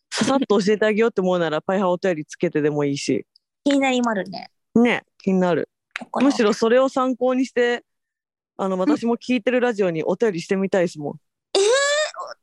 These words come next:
Speaker 2: お-、送ってみちゃう？
Speaker 1: でも私、あの、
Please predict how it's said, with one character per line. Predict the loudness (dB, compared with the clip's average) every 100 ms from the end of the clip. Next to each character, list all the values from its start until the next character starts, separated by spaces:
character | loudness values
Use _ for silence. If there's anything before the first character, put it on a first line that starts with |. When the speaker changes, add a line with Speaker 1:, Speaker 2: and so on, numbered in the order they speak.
| -10 -8 -6
Speaker 2:
お-、 |
送 | -4
っ | -4
て | _ -2 0 0 0
み |
ち | 0
ゃ | 0 2 0 0 -2
う？ | -6 _ _ _ _ -12 0
Speaker 1:
で | 2
も | 2
私、 | 2 2 2 2 2
あ | 2
の、 | 2 2 2 -2